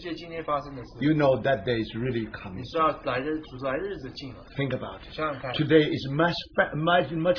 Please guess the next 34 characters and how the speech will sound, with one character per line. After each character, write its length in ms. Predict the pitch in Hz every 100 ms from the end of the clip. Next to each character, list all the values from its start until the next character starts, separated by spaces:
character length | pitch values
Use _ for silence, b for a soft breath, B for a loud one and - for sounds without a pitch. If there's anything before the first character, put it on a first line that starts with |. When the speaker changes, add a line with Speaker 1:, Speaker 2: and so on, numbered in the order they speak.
| -
Speaker 2:
closer 640 | - 247 226 180 135 - B -
than 240 | 135 123 123
nineteen 420 | 123 113 113 107 104
forty-eight. 280 | 95 - 180
Speaker 1:
这 100 | 165 - -
今 180 | 202
年 200 | 196 175 160
比 260 | 147 139 - -
一 100 | 202
九 160 | 175
四 160 | 139 202
八 160 | 185 165
年 180 | 139
更 180 | 131 135
近。 160 | 123 131
Speaker 2:
How 300 | 107 170 196
many 320 | 190 170 151 143
things 160 | 120 -
happen? 400 | - - - -
Speaker 1:
有 80 | 135
多 140 | 127 202
少 140 | 180
人 200 | 127 120
发 180 | 135 131
生， 200 | 127 139
多 100 | 135 180
少 80 | 135
事 180 | - 135
发 80 | 127 110
生？ 160 | 120 110 -
Speaker 2:
So 180 | 160 160
may 200 | 156 160
the 100 | 156
Lord 220 | 147 139